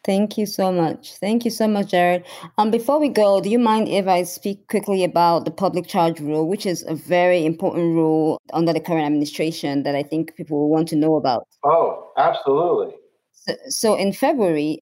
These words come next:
Speaker 1: the public charge rule went into place. And what this public charge rule does, it's, it's basically aims to, you know, put, like, a microscope on every immigrant. So prior to the public charge rule,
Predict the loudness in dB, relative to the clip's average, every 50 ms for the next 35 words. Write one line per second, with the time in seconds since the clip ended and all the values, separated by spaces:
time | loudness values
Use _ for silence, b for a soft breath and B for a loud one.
0 | _ _ -10 -4 -2 -2 0 -2 -2 -2 0 2 2 2 2 0 -2 -2 0 2
1 | 2 0 0 -2 -2 0 0 0 0 -2 -4 -6 -4 -4 -4 -6 -8 -12 -12 -14
2 | -14 -16 _ _ _ -2 -2 0 0 2 2 0 0 -2 -4 -6 -4 -2 -2 0
3 | -2 -4 -2 -2 -2 -2 -2 -2 0 2 2 2 2 0 -2 -2 0 0 0 0
4 | 2 2 4 4 4 2 0 -2 -4 -4 -4 -4 -4 -4 -6 -10 -14 -14 B B
5 | B B B B B -4 -4 -2 0 0 0 0 0 0 -2 0 -2 -2 -2 -4
6 | -6 -2 0 0 2 2 2 0 0 -2 -6 -8 -8 -6 -4 0 0 0 2 0
7 | 0 -2 -2 -4 -2 -2 0 0 0 0 -2 -4 -4 -6 -10 -12 b b b b
8 | _ -2 0 0 0 0 0 2 2 2 2 0 0 -2 -4 -2 -2 -4 -2 -2
9 | -2 -4 -2 -2 -2 -2 -2 -2 -2 -2 0 -2 -2 -2 -4 -10 -14 -14 -10 -8
10 | -4 -2 -2 -2 0 2 2 2 2 2 0 -4 -4 -2 -2 -2 -2 -2 -2 0
11 | 0 2 2 0 0 -2 -2 0 0 -2 -2 -4 -6